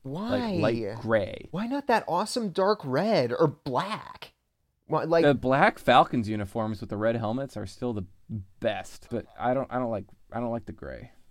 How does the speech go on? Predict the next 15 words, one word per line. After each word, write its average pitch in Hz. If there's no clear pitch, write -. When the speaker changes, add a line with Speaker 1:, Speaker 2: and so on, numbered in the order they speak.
Speaker 1:
Yeah, 160
I 185
mean, 180
Speaker 2:
The 120
Speaker 1:
no, 151
they're, 208
they're, 240
the, 190
all 233
the 202
other 156
choices 135
were, 110
were 110
better. 107